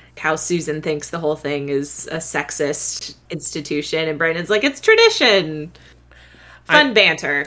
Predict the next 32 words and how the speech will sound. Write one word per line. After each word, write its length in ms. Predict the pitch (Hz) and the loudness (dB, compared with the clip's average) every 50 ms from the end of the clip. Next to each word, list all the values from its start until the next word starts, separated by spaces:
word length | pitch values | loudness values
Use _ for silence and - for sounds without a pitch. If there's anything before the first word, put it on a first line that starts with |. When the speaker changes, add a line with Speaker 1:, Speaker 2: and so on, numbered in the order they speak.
| - - | -4 0
Speaker 2:
I'm 140 | - 170 196 | 2 2 2
Speaker 1:
for 40 | 151 | 2
the 80 | 143 | 0
two 60 | 190 277 | 0 0
Speaker 2:
choosing 220 | 262 240 214 196 | 0 0 -2 -2
Speaker 1:
of 60 | 180 | -2
Speaker 2:
to 120 | - 180 160 | 0 0 -2
Speaker 1:
them. 100 | - - | 0 2
Speaker 2:
find 300 | - 123 123 127 120 110 | 2 2 2 2 0 -2
it 180 | 98 - - | -4 -6 -8
funny 540 | - - - 107 98 107 120 123 143 165 165 - - _ _ _ _ - | -14 -12 -8 -6 -6 -4 -4 -6 -6 -8 -10 -14 -18 _ _ _ _ -8
that, 280 | 113 123 135 - - 127 | -4 -2 -2 -2 -4 -8
that 140 | 123 117 - | -10 -6 -2
they're, 300 | 127 123 117 113 110 - - - | 0 2 2 2 2 0 -4 -8
their 160 | 113 120 120 117 | -4 -2 -2 -2
banter 420 | 101 113 107 110 117 - 135 123 117 | -2 -2 -4 -4 -4 -4 -4 -4 -4
because, 640 | 113 117 - - - - - 117 113 110 110 107 107 | -4 -6 -8 -10 -10 -6 -4 -4 -2 -4 -4 -6 -4
like, 400 | 104 98 87 85 - - - - - - - - - - _ _ _ - - | -4 -4 -4 -4 -8 -12 -20 -20 -20 -20 -20 -20 -20 -20 _ _ _ -12 -8
it's 160 | - - - | -6 -4 0
almost 220 | 262 254 269 247 - | 0 0 0 0 -2
like 100 | 202 - | -2 -2
there's 200 | - 143 120 - | -2 -4 -4 -4
no 220 | 117 110 117 117 110 | -2 -2 -2 -2 -2
context. 600 | - - 117 104 98 - - - 57 - - - | -4 -6 -6 -6 -6 -6 -8 -10 -10 -10 -8 -6
They're 100 | 120 113 | -6 -4
just, 260 | 110 123 127 117 - | -4 -4 -6 -4 -4
like, 200 | 123 107 104 - 113 | -2 -2 -4 -2 2
one-liner, 520 | 120 131 123 110 104 95 87 87 82 92 | 2 2 2 2 0 -6 -6 -6 -6 -6
one-liner, 600 | 101 123 139 139 123 110 101 90 85 80 - 104 | -4 0 0 0 0 -2 -4 -4 -4 -4 -4 -4
one-liner, 560 | 107 113 123 120 113 107 98 98 101 92 101 113 | -4 -4 -4 -4 -4 -6 -6 -8 -8 -8 -8 -4
one-liner. 460 | 120 131 127 113 107 95 76 64 - | -2 -2 -2 -2 -4 -6 -6 -4 -2
Speaker 1:
Yeah. 200 | 160 - - | -2 -2 -4